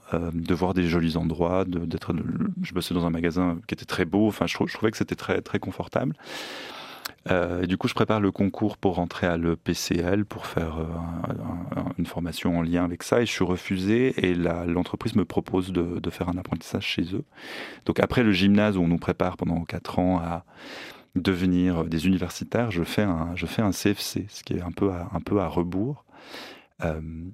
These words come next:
mais je trouve ça très drôle, je peux faire un C F C accéléré parce que j'ai déjà mon, j'ai déjà ma maturité, donc je fais un C F C en, en deux ans. Enfin, d-, d'abord je fais une année de stage dans cette entreprise, puis un C F C en, en deux ans. Et c'est vraiment, euh, c'est vraiment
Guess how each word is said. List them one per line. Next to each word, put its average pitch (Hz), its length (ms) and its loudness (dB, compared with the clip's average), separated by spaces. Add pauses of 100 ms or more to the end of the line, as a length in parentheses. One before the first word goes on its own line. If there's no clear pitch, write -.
(180)
mais 82 80 0
je 78 100 -2
trouve - 100 -12
ça - 140 -2
très - 180 0
drôle, 110 280 2
je - 80 -10
peux 90 100 0
faire 85 160 0
un 80 80 0
C - 180 0
F 82 60 -4
C - 140 -2
accéléré 82 420 0
parce - 140 -2
que - 40 -2
j'ai 85 60 -4
déjà 82 240 -4
mon, 85 420 -2
j'ai 90 120 -8
déjà 85 180 -2
ma 87 80 2
maturité, 87 560 -4
donc 92 160 0
je - 60 -14
fais 90 120 2
un 90 120 -6
C - 180 -4
F 85 40 -12
C - 180 -2
en, 90 260 -2
en 90 160 0
deux 85 320 -2
ans. 123 220 -6
Enfin, - 140 -4 (380)
d-, - 60 -6 (640)
d'abord 92 300 -2
je - 60 -6
fais - 180 2
une 98 140 6
année 92 200 4
de 85 120 0
stage 90 440 -6 (360)
dans 87 80 -2
cette - 180 -4
entreprise, 90 460 -4
puis - 180 -4
un 87 80 -4
C - 160 -8
F - 60 -12
C - 160 -6
en, 87 260 -8
en 85 60 2
deux 85 240 0
ans. 131 100 -4 (680)
Et 95 80 4
c'est - 160 4
vraiment, 92 420 4
euh, 82 340 2
c'est - 180 0
vraiment 90 320 2